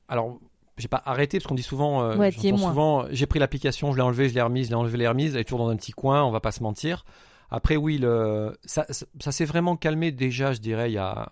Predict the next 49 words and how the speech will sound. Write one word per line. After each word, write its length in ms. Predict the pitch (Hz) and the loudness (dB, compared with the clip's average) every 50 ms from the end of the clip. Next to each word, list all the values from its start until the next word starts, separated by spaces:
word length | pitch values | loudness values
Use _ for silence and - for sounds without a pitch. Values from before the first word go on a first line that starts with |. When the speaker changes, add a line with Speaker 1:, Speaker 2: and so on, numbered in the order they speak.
| _ _ | _ _
Speaker 1:
un 140 | 131 135 147 | -2 0 2
an, 60 | 143 | 2
un 80 | 135 127 | 2 2
an 60 | 123 117 | 2 0
et 60 | 120 | 0
demi. 300 | 127 139 165 208 233 - _ | 0 0 -2 -2 -4 -6 _
Il 20 | - | -8
y 40 | 107 | -6
a 20 | |
vraiment 240 | 98 123 139 143 147 | -2 0 2 2 2
une 80 | 135 | 0
frénésie 600 | - - - 147 143 143 143 135 127 147 156 165 | -2 -2 -2 0 2 2 2 2 0 -2 -2 0
où, 280 | 160 127 120 117 107 107 - - - - _ _ _ _ _ _ _ _ _ _ - | 0 0 -2 -4 -6 -8 -12 -20 -20 -20 _ _ _ _ _ _ _ _ _ _ -8
où 60 | 113 | 0
j'arrivais, 300 | - 139 127 143 151 147 | 2 4 4 4 2 4
comme 120 | 143 135 | 2 0
je 80 | 120 - | -2 -2
te 80 | - 127 | -4 -4
disais, 320 | 120 123 120 131 139 139 | -4 -4 -2 0 0 2
à, 140 | 127 107 107 | 2 0 0
à 200 | - - - - | -2 -4 -6 -6
rencontrer 560 | 107 117 131 131 - 131 123 - - - 127 | -4 -2 -4 -2 -2 -4 -6 -4 -4 -6 -6
beaucoup 360 | 117 120 135 131 - - 143 | -4 -4 -6 -6 -6 -10 -4
de, 720 | 131 120 113 113 113 110 110 107 107 110 113 110 113 110 - | -2 -2 0 0 -2 -2 -4 -4 -4 -6 -6 -6 -6 -8 -10
voilà, 280 | - 107 113 117 135 160 | -6 -2 0 2 2 2
des, 160 | 131 113 101 | 2 0 0
euh, 280 | 101 101 98 98 95 101 107 104 98 | 0 0 -2 -4 -6 -8 -10 -12 -10
des 160 | 98 107 107 | -8 -8 -6
tas 140 | - 117 107 | -6 -6 -8
de 80 | - | -6
femmes, 340 | - - 127 135 139 131 113 | -4 -2 0 0 0 0 -2
euh, 140 | 98 98 90 | -2 -4 -4
voilà, 260 | 87 90 98 110 120 | -4 -2 -2 -2 -2
des, 120 | - 170 80 | -2 -2 -2
Speaker 2:
Mhm. 80 | 82 | -4
Speaker 1:
euh... 80 | 85 92 98 98 - _ _ _ _ - - _ _ _ _ _ _ | -4 -4 -6 -10 -14 _ _ _ _ -20 -20 _ _ _ _ _ _
Comme 200 | - 233 247 214 | 2 4 4 4
pour 240 | - - 139 - - | 0 -2 -2 -2 -4
tout, 200 | - - 170 240 | -4 -4 -6 -6
je 100 | - - | -6 -8
pense, 340 | - - 127 170 - - - | -4 -4 -4 -4 -6 -10 -8
tu 120 | - 147 | -2 0
arrives 140 | 131 139 147 | 0 2 2
à 40 | 139 | 2
un 20 | |
moment 140 | 139 160 214 | 2 2 0
où 40 | 214 | 0
tu 120 | - 139 | -4 -10
dis, 260 | 123 131 170 226 - | -8 -8 -8 -8 -10